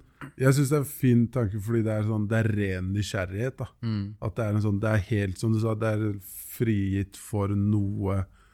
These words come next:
Speaker 1: ja, precondition,
Speaker 2: Mm.
Speaker 1: et eller annet.
Speaker 2: Det er
Speaker 1: Det er bare
Speaker 2: natural state, det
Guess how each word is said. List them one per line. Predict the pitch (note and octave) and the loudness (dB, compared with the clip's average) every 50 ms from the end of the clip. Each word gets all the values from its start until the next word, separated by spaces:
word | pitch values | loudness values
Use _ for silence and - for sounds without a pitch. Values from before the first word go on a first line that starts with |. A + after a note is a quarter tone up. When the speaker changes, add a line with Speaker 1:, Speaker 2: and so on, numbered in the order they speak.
| _ _ _ _ _ _ | _ _ _ _ _ _
Speaker 1:
ja, | D#3+ F3+ F#3 | -2 0 0
precondition, | D#3 - - - B2+ A#2+ - - B2 A#2 G#2+ A2 G2 - - G#2+ G#2+ | -2 -2 0 2 2 4 4 4 2 4 4 2 0 0 0 0 2
Speaker 2:
Mm. | G#2+ A#2+ A#2+ A2+ A2+ | 2 2 2 2 2
Speaker 1:
et | A#2+ G2 - - - | 0 0 -2 -2 -2
eller | A#2+ A2+ | 0 2
annet. | A2 B2 C3 | 4 6 8
Speaker 2:
Det | D3 | 8
er | D3 D3 | 8 8
Speaker 1:
Det | C#3+ D3 | 8 6
er | C3 C3+ | 6 6
bare | C#3 C#3 C3+ C3+ | 6 8 8 8
Speaker 2:
natural | C3+ B2+ B2 - - C#3 C#3 | 8 6 4 4 4 4 4
state, | - - - A#2+ B2+ D3 - - A2+ | 4 4 4 2 2 2 -2 -4 -2
det | - | 0